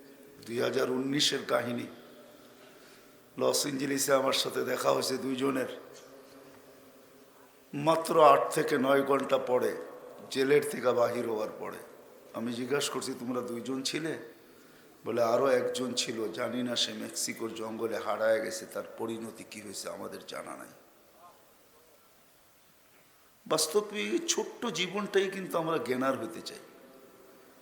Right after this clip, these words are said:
সফল হইতে চাই, সফলতা অর্জন করতে চাই।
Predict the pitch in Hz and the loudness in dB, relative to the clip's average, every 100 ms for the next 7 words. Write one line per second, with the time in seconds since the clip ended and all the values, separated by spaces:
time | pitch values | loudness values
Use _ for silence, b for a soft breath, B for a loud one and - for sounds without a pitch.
0 | - - - 151 165 175 123 127 - - | -18 -8 0 0 2 0 0 -4 -6 -12
1 | - - - - - - - - - - | -14 -18 -20 -20 -20 -20 -20 -20 -20 -20
2 | - - - 139 - 165 175 170 151 - | -18 -6 -2 -2 -2 -4 -4 0 0 0
3 | - 139 127 123 - - 78 | -4 -8 -8 -10 -10 -12 -12